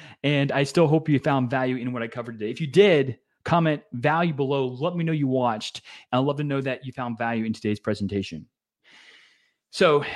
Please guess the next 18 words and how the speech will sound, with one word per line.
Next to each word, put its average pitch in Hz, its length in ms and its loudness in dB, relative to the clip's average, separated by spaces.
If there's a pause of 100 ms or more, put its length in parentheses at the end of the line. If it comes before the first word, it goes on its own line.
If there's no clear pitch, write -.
(340)
how - 520 2
do 254 80 6
you 247 120 8
know 185 260 6
if 143 220 -6
you, 151 440 -2
if 131 120 -10
you 131 60 -4
need 120 180 -2
help? 85 260 -10 (1600)
If 170 140 -6
you're 196 80 -2
just 240 240 -2
not 240 200 -2
sure 170 360 2
where 151 160 2
to 143 80 0
start, - 800 -8